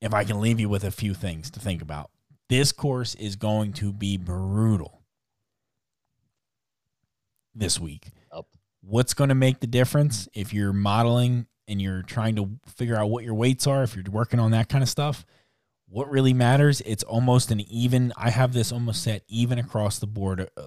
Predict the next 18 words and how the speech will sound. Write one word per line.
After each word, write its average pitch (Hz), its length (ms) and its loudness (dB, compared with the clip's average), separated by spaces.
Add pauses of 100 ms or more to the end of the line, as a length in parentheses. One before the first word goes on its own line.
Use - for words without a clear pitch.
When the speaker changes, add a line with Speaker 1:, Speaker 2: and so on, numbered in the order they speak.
Speaker 1:
like, 90 300 -10 (960)
across 107 380 0
the 104 140 -6
categories 95 600 -2
that 95 120 -6
I 92 60 -2
use. 82 440 -8 (1900)
Off 107 220 -2
the 95 100 -2
tee, 127 380 6
approach, 120 480 0
around 104 260 4
the 104 80 2
green, 107 340 2
putting, 107 480 0 (500)
it's - 240 -10 (800)
practically 127 540 0
even. 85 420 -4